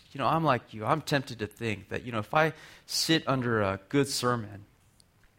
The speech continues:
and if I go, "Wow," you know, that you get the, the wow factor. There's, the sermon had wowed me. And I just appreciate, "Wow, that teaching was so good, and it, and it moved me emotionally,"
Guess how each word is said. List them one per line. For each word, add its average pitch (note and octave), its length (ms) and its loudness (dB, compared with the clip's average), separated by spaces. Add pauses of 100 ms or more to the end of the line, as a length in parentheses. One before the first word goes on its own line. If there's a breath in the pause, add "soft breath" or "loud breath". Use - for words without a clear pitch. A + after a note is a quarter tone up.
(300)
and C3 100 -4
if C3+ 160 0
I D3+ 120 2
go, B2+ 100 0
"Wow," - 760 0 (100)
you A2 80 -16
know, A#2+ 160 -8
that A#2 240 2
you B2 80 -10
get C3 160 0
the, G#2 140 -4
the - 240 -16
wow A#2+ 340 2
factor. - 460 -8 (200)
There's, - 220 -16 (1120 soft breath)
the B2 60 -10
sermon D#3+ 320 4
had B2+ 380 0
wowed C3+ 440 6
me. G2+ 400 -4 (880 soft breath)
And B2+ 120 -4
I D3+ 60 2
just D3 220 0
appreciate, C#3+ 800 -4 (100)
"Wow, D3+ 280 0
that C#3+ 300 -4
teaching D#3 360 -4
was A#2+ 120 -2
so C3+ 200 -4
good, C3+ 400 2
and G#2 180 -10
it, - 140 -14
and A#2 100 -10
it A#2 60 -4
moved C#3 420 4
me A2+ 380 0
emotionally," A2 920 -2